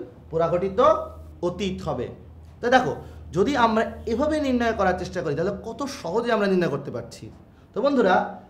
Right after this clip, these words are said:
আমরা আর কিছু কুইজ দেখি। দেখো, এখানে কি বলা হচ্ছে? তোমাদের সামনে কিন্তু একটা, এখন একটা কুইজ দেওয়া হবে,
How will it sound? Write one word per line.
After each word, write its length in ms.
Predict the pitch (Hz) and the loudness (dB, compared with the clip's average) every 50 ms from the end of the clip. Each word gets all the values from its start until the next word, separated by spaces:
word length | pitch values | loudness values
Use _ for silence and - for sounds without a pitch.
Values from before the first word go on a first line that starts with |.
| - - | -6 -4
আমরা 260 | 170 190 208 226 247 | -2 -2 0 0 -2
আর 260 | 233 - 180 202 202 208 | -2 -2 -2 -2 -2 -2
কিছু 160 | 202 202 247 - - | -4 -6 -10 -12 -10
কুইজ 320 | 202 185 208 208 208 185 147 139 143 | -8 -4 -4 -4 -4 -4 -4 -4 -6
দেখি। 240 | 127 - - - - - - - - - - - - - - - - - - - - - - - - - - - - | -6 -6 -10 -16 -18 -20 -20 -20 -20 -20 -20 -20 -20 -20 -20 -20 -20 -20 -20 -20 -20 -20 -20 -20 -20 -20 -20 -10 -2
দেখো, 180 | - 185 170 151 - 214 | 2 2 2 4 2 2
এখানে 180 | 254 269 277 262 | 2 2 0 0
কি 80 | 269 262 | 4 6
বলা 180 | 254 254 254 254 | 8 8 8 6
হচ্ছে? 220 | 254 - - 247 247 247 - - - - - - - - - _ - - - - - - - - - - - - | 4 2 4 6 6 6 4 -2 -10 -16 -20 -20 -20 -20 -20 _ -20 -20 -20 -20 -20 -20 -20 -20 -20 -20 -8 -2
তোমাদের 320 | 214 226 254 262 285 269 | 2 4 4 4 2 2
সামনে 200 | 240 247 240 247 240 | 2 2 4 4 2
কিন্তু 180 | 247 247 240 240 | 2 2 2 0
একটা, 200 | 240 - 247 247 247 - - | 2 2 2 0 0 2 -2
এখন 180 | 180 185 233 233 | -2 0 0 0
একটা 180 | 233 233 233 - - | -2 -2 -4 -4 -4
কুইজ 180 | 196 202 190 180 190 | -4 -4 -4 2 2
দেওয়া 140 | 196 190 185 180 | 4 6 6 6
হবে, 140 | 185 214 | 6 4